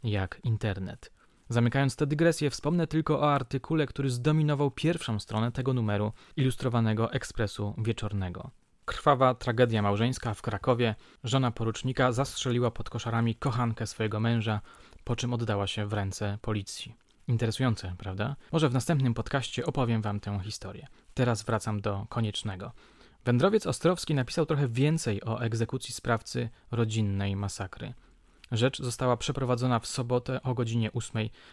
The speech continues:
wieczorem na dziedzińcu więzienia. Po wykonaniu wyroku rozlepiono na mieście plakaty informujące o straceniu mordercy. Ostatniej pociechy duchowej, czytamy, udzielił skazańcowi miejscowy ksiądz proboszcz Zamysłowski.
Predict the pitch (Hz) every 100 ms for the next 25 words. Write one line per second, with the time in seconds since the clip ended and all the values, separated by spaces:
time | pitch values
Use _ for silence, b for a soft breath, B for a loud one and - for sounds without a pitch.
0 | B 110 107 - 113 110 110 117 113 110
1 | 104 - 107 104 101 95 92 113 - b
2 | b 135 139 165 175 196 131 139 165 170
3 | 147 127 135 123 156 147 127 131 139 -
4 | - 135 - 135 120 131 127 143 143 135
5 | 131 123 113 113 - 117 110 107 104 -
6 | 117 - 98 98 98 - 110 101 98 92
7 | 101 - - - b _ 123 - 113 123
8 | 123 127 143 139 151 160 175 165 160 151
9 | B B B 147 156 147 147 - B B
10 | 190 143 143 143 143 - 135 127 123 120
11 | 123 135 139 - 131 113 - 117 110 113
12 | - - 110 110 - - 117 107 104 123
13 | 120 - - -